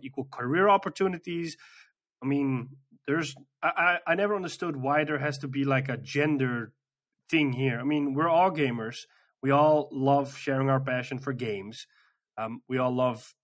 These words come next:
if it allows for it, coming together to play games. But in the current world, it's maybe a bit difficult. Um, so yeah, let us be very clear on this, that this is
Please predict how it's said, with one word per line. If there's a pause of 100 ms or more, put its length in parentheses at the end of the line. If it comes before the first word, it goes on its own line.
if (880)
it
allows
for
it,
coming
together
to
play
games. (400)
But
in
the
current
world,
it's
maybe
a
bit
difficult. (640)
Um, (560)
so
yeah,
let
us
be
very
clear
on
this,
that
this
is